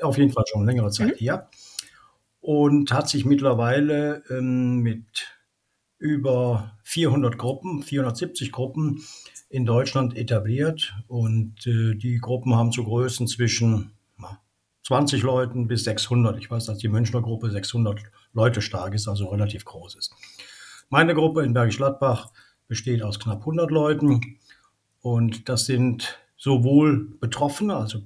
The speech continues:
Speaker 1: Parkinson-Kranke, als eben auch Angehörige. Ja, was hat sich die Parkinson-Vereinigung auf die Fahnen geschrieben? Natürlich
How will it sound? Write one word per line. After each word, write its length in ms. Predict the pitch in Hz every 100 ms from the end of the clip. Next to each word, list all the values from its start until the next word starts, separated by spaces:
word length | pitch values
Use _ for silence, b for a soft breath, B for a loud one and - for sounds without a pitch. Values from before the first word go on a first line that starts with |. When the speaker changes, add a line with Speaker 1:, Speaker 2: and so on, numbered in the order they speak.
| -
Speaker 1:
Parkinson-Kranke, 1000 | 123 117 113 104 98 120 147 156 156 -
als 160 | 123 113
eben 300 | 117 110 101
auch 400 | 98 104 - - -
Angehörige. 720 | 104 117 87 - - - - _ _ B B B B B B -
Ja, 180 | 156
was 140 | 135 120
hat 80 | 170
sich 140 | 160
die 100 | -
Parkinson-Vereinigung 840 | 147 147 139 147 139 135 135 143 135
auf 220 | 127 117
die 140 | 131 120
Fahnen 380 | - 165 165
geschrieben? 460 | 139 107 - 123 117
Natürlich 520 | 110 - 147 147 139